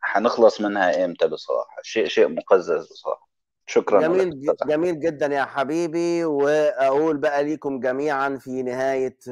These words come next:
Speaker 2: لقائنا الشكر الجزيل، ولعل كلام ولاء جميل تعزينا لكنان وعائلته، وشكر، أقول لا شكر على الواجب، وشكرا للضيوف، والسلام والحب والرحمة لروح دي-، ديفيد في السلام الأبدي، ولأفكاره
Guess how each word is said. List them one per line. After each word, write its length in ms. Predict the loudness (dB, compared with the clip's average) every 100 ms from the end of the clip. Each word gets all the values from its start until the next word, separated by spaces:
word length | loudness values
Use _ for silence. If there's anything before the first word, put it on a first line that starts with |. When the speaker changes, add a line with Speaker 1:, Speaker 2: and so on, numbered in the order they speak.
| -6 -6
Speaker 2:
لقائنا 560 | -6 -4 -4 -4 -4 -4
الشكر 400 | -6 -10 -8 -8
الجزيل، 460 | -6 -6 -4 -2
ولعل 360 | 0 2 2 0
كلام 320 | -2 -2 0
ولاء 240 | 0 0 -2
جميل 500 | -4 -4 -2 -2 -6 _ _ _
تعزينا 480 | 0 2 0 -2 -2
لكنان 480 | -2 -4 -2 -2 -2
وعائلته، 680 | 0 -2 0 0 0 0 -2
وشكر، 920 | 0 0 -2 -2 -2 -4 -4 -4 -2
أقول 260 | 0 0
لا 100 | 0
شكر 300 | 0 -4 0
على 180 | 2 2
الواجب، 520 | 2 4 2 2 -2
وشكرا 400 | -4 -4 -4 -4
للضيوف، 600 | -4 -4 -2 0 2 0 -6 _ _ _
والسلام 1300 | 2 4 6 4 2 0 0 -2 -2 2 4 4 2
والحب 560 | -2 -4 -2 -2 -2 -2
والرحمة 800 | -2 0 -2 -2 -2 -2 -2 -2
لروح 520 | -4 0 0 -2 -6
دي-، 420 | -6 -2 -2 -4
ديفيد 420 | -2 -2 -2 -6
في 260 | -6 -4 -4
السلام 360 | -4 -4 -2 -2
الأبدي، 400 | -6 -6 -4 -4
ولأفكاره 760 | -4 -6 -6 2 2 2 -2